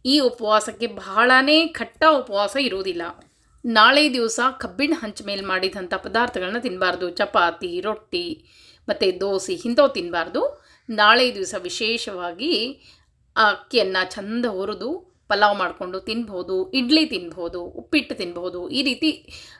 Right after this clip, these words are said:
ತಿಂದು ಉಪವಾಸವನ್ನ ಮಾಡ್ಲಿಕ್ಕೆ ಬರ್ತದ. ಈಗ ನಾಗಪ್ಪಗೆ ಬಹಳ ದೊಡ್ಡ ಉಪವಾಸ ಇರುವುದಿಲ್ಲ.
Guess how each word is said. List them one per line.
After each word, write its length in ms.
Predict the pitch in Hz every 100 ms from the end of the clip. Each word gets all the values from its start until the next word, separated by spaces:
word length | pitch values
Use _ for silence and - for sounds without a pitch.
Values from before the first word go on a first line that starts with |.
| _ -
ತಿಂದು 380 | 208 214 370
ಉಪವಾಸವನ್ನ 760 | - - 190 190 175 202 170 170
ಮಾಡ್ಲಿಕ್ಕೆ 440 | 175 170 190 349
ಬರ್ತದ. 460 | 359 190 - 165 175 175 -
ಈಗ 160 | 226 233
ನಾಗಪ್ಪಗೆ 520 | 220 190 240 247 277
ಬಹಳ 300 | 240 - 226 240 226
ದೊಡ್ಡ 220 | 214 208
ಉಪವಾಸ 440 | 220 - 190 185 - - -
ಇರುವುದಿಲ್ಲ. 480 | 302 226 180 170